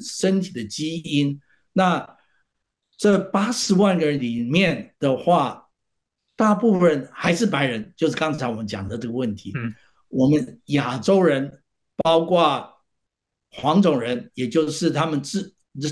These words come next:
Speaker 1: 称为夏威夷跟太平洋诸岛的这些，
Speaker 2: 嗯。
Speaker 1: 我们讲蒙高，就是这个蒙古种的黄种人，
Speaker 2: 嗯。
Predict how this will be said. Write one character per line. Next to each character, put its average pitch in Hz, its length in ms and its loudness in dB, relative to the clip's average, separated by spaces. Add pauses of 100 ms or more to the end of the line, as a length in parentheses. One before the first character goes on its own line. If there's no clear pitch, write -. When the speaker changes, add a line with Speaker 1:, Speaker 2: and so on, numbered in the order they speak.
Speaker 1:
称 160 280 -2
为 135 320 -2 (220)
夏 202 380 2
威 175 340 2
夷 139 380 -2
跟 143 560 0 (160)
太 180 200 0
平 170 240 -4
洋 131 220 -2
诸 226 300 2
岛 107 380 -2
的 110 280 -8 (360)
这 170 140 2
些， 147 200 0 (180)
Speaker 2:
嗯。 139 140 -16 (640)
Speaker 1:
我 127 180 -4
们 139 180 4
讲 123 220 0
蒙 135 180 2
高， 156 560 0 (540)
就 170 160 4
是 156 260 0
这 151 140 0
个 139 160 2
蒙 143 280 2
古 202 140 4
种 151 200 0
的 123 300 -8 (120)
黄 151 260 2
种 131 180 2
人， 110 300 -6 (340)
Speaker 2:
嗯。 123 200 -10